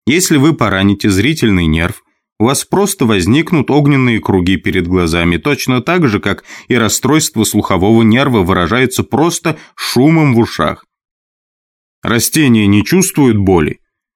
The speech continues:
Низшие животные, подобные морским звёздам и ракам, по-видимому, тоже. Что же касается людей, то чем выше они будут по своему интеллектуальному развитию, тем тщательнее станут заботиться о себе и тем менее будут нуждаться в боли,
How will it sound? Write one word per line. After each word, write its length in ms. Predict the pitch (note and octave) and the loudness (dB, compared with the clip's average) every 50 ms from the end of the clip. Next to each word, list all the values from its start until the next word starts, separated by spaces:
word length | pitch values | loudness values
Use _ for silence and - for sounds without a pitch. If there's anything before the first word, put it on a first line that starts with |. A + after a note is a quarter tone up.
| _ _ | _ _
Низшие 460 | - A#2 D3+ D#3+ D3+ - - B2+ C3 | 0 2 2 2 2 0 0 0 0
животные, 580 | B2 A2 A2 C#3+ D#3+ D3 B2 - - G2+ F#2+ F#2 | 2 2 2 4 4 2 2 0 0 -2 -2 -2
подобные 500 | - - B2 B2 C3 A#2+ G2+ F#2+ G#2+ G#2 | -2 -2 0 0 0 0 0 0 0 2
морским 460 | G#2 A2 A2+ - - - C3 B2+ G#2+ | 2 2 0 -2 -2 -2 0 0 2
звёздам 580 | F#2 F2+ G#2 A#2+ C3 A2+ F2+ E2+ F2+ F#2 G2 A2+ | 2 2 2 2 2 2 0 0 0 0 0 0
и 20 | |
ракам, 360 | A#2 A2+ G2 E2+ - F#2+ F2+ | 0 0 -2 -2 -2 -2 -2
по-видимому, 640 | E2+ F#2 F#2 F#2+ A2+ A2 G#2 G2+ F#2+ F2+ F#2 F2+ D#2+ | -2 -2 0 0 0 2 2 2 2 2 0 0 -2
тоже. 400 | - B2+ D3 E3+ D#3 C3+ F#2+ - _ _ _ _ _ _ _ _ _ _ _ _ _ _ _ _ _ | -2 0 0 0 0 -2 -4 -6 _ _ _ _ _ _ _ _ _ _ _ _ _ _ _ _ _
Что 240 | _ - - - C3 | _ -12 -6 -4 -2
же 80 | C3 B2+ | -2 -2
касается 560 | - A#2 G#2+ - A2 A#2 A2+ G2+ - - G2 | -2 -4 -4 -2 0 0 0 -2 -2 -2 -2
людей, 640 | F2+ F2 E2+ D#2+ E2 G2 - C3 C#3 C3+ C3 A#2+ - _ _ _ _ _ _ _ _ _ _ - | 0 0 0 0 0 0 0 2 2 2 0 -2 -4 _ _ _ _ _ _ _ _ _ _ -8
то 100 | F#2+ F2+ | -8 -6
чем 300 | - - F2 E2+ E2+ E2 | -4 -2 -2 0 0 0
выше 300 | G2+ A2 G2+ - - F2 | 0 0 -2 -2 -2 -2
они 220 | E2+ E2 E2+ E2+ | 0 0 0 0
будут 360 | E2 D#2+ F2 D#2 E2 D#2+ - | -2 -2 -2 -2 -2 -4 -6
по 100 | - F2 | -6 -6
своему 460 | E2 - - E2+ F#2 F2 F2 F2 F2 | -6 -6 -4 -2 0 0 0 0 0
интеллектуальному 800 | E2+ E2 D2+ - F2 E2+ D#2+ - - F2+ E2+ E2 E2 D#2+ D#2+ E2 | -2 -2 -4 -4 -6 -6 -6 -4 -2 -2 0 0 0 0 0 0
развитию, 640 | E2 E2+ D#2 D#2 E2+ E2+ G#2+ C3 - - G3 G3+ - _ _ _ _ _ _ _ _ _ _ - | 0 -2 -2 -2 -2 0 -2 -2 0 -2 -2 -2 -4 _ _ _ _ _ _ _ _ _ _ -6
тем 180 | G#2 G2+ F#2+ | -2 -2 -2
тщательнее 640 | E2+ - - - G#2+ B2+ C3+ - G3 F#3 F3 E3+ D3+ | -2 -2 -4 -2 -2 -2 0 0 2 2 2 2 2
станут 420 | - - - A2 A2+ C#3+ E3 D#3 | 0 -2 -2 0 0 0 0 0
заботиться 580 | A#2 G2 F2 D#2+ F2+ A#2 B2 - - - - G#2 | 0 -2 0 0 0 0 -2 -2 -6 -6 -4 -4
о 40 | F#2 | -2
себе 420 | - - F2 D#2+ D#2+ F#2+ A#2 C3 | -2 -4 -4 -4 -2 -2 0 -2
и 40 | C#3 | -2
тем 180 | - - G#2+ G2+ | -2 -2 0 0
менее 520 | G2+ G2+ A2+ C3 D3+ F3 F#3+ F#3 F3 C3+ | 2 2 2 2 2 2 2 2 2 2
будут 340 | F#2+ E2+ G#2 G2+ G#2+ G2 - | 0 0 0 0 0 0 0
нуждаться 640 | B2 A#2 G#2+ G2 G2 G2 A#2+ C#3+ D3+ D3 - - A#2 | 0 2 2 2 0 0 0 -2 -2 -4 -4 -4 -2
в 140 | G2 F2 D#2+ | -2 -2 -2
боли, 420 | D#2 E2 F2 F2+ F2 F2+ F#2+ F#2+ | -2 0 0 2 2 0 -2 -4